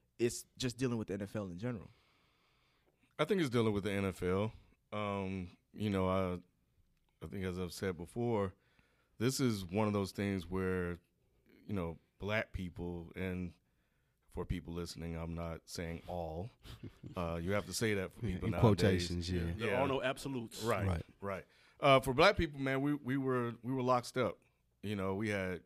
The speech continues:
Speaker 2: Jay-Z dropping, you know, lines in his songs. We had him wearing the Cap jersey. We had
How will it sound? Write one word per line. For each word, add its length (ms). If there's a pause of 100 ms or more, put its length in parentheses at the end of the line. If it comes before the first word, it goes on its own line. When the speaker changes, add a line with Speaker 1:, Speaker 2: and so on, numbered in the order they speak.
Speaker 2:
Jay-Z 680 (720)
dropping, 640 (320)
you 80
know, 140
lines 380
in 80
his 140
songs. 640 (600)
We 120
had 180
him 80
wearing 240
the 80
Cap 340
jersey. 640 (520)
We 160
had 400